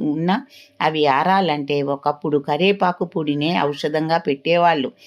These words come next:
యాంటీబయాటిక్ లేదు, ఏ మందులు లేవు. ప్రతిరోజు కరివేపాకు పొడితోటి అన్నం తినేసేది.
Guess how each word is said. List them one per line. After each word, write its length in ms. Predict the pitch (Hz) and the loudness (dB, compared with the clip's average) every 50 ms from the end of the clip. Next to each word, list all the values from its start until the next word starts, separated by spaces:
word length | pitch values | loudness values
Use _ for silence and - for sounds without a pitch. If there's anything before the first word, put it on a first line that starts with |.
| - - - - _ - | -20 -20 -20 -20 _ -2
యాంటీబయాటిక్ 840 | 147 143 160 151 139 160 160 151 151 156 151 147 - 165 147 - 170 | -2 0 0 -2 -2 -4 -2 0 0 0 0 0 -2 -8 -6 -2 0
లేదు, 220 | 170 180 202 254 254 247 220 202 | 2 4 4 4 4 4 4 4
ఏ 200 | 196 190 185 185 | 4 4 4 2
మందులు 420 | 185 175 175 175 165 175 175 170 | 2 2 2 0 0 0 0 0
లేవు. 320 | 170 165 165 160 156 139 - - - - _ _ | 0 2 2 2 2 0 -4 -10 -20 -20 _ _
ప్రతిరోజు 600 | 160 160 - - 165 156 160 160 160 160 151 180 | -4 -4 -2 -2 -2 0 2 2 2 4 4 2
కరివేపాకు 640 | 202 202 - 180 175 175 175 175 - 165 160 - 165 | 2 4 2 2 2 2 0 2 0 0 0 0 -4
పొడితోటి 680 | 156 - 170 160 - - - 165 165 156 - 202 214 | -4 -2 -2 -2 -2 -2 -2 -2 -2 0 0 2 2
అన్నం 320 | 202 185 170 175 180 180 170 | 2 2 2 2 2 2 2
తినేసేది. 640 | 165 170 170 170 170 160 - 170 156 143 143 143 | 0 0 0 0 0 0 0 0 0 0 -2 -6